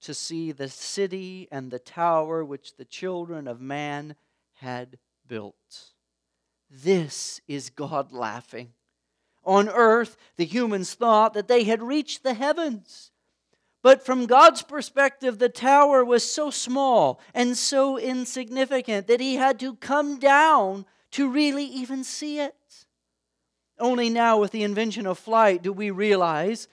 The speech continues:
how small the tallest buildings are when viewed from a mere thirty thousand feet.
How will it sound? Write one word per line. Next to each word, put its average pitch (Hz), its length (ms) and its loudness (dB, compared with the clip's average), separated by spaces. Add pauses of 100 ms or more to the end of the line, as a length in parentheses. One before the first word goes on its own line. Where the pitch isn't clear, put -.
(200)
how 214 240 0
small 214 600 0
the 180 100 -2
tallest 196 580 0
buildings 202 440 2
are 180 220 2
when 190 200 -2
viewed 202 360 -8
from 196 200 -6
a 196 60 -2
mere 208 340 0
thirty 185 320 2
thousand 160 520 0
feet. - 440 -12